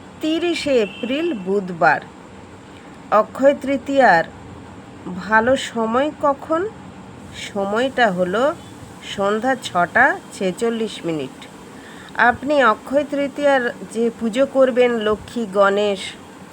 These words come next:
কুবেরের পুজো করবেন, ছটা ছেচল্লিশ মিনিটের মধ্যে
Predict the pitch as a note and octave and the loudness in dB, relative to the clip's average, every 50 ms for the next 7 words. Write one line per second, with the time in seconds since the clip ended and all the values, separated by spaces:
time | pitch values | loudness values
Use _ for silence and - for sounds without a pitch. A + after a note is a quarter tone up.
0 | - - G3+ A3 F#3+ G#3 G#3 F#3+ G#3 G3+ G3 F3+ F3+ - G#3 G3+ F3 G3 G#3+ G#3 | -12 -8 -8 -2 0 2 2 2 2 0 0 -2 -4 -6 -8 -6 -4 -4 -4 -4
1 | - G#3 F#3+ F#3 F3 F3+ G3+ A3 C4 D#4 F4 - - - - - - - - - | -2 -2 -2 -2 0 0 0 0 0 -2 -6 -10 -14 -20 -20 -20 -20 -20 -20 -20
2 | - - - - - - - G#3 G3 F#3+ F#3+ - A3 C4 D4 - - - - F#3+ | -20 -20 -20 -16 -16 -8 -2 0 0 2 4 4 4 4 4 2 -2 -6 -6 -6
3 | F3 - - A#3 A#3 A3+ A3+ B3 A3+ - - - F#3+ F3 F3+ G3 G#3+ A#3+ A#3+ - | -6 -4 -4 -4 -4 -4 -4 -6 -6 -8 -8 -6 -4 -2 -2 -2 -2 -4 -4 -2
4 | C#4+ C#4 B3+ G3+ E3+ D#3+ E3+ E3 - - F3 | 0 0 0 0 -2 -4 -4 -6 -6 -6 -6